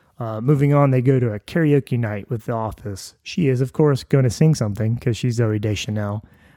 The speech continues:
Um, she goes on to sing a song I can't imagine being sung at karaoke,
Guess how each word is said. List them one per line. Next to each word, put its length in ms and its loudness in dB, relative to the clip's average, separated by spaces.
Um, 320 -8
she 200 0
goes 140 4
on 120 6
to 60 4
sing 200 2
a 40 4
song 220 4
I 80 0
can't 260 2
imagine 480 2
being 220 2
sung 200 -2
at 100 -6
karaoke, 640 -2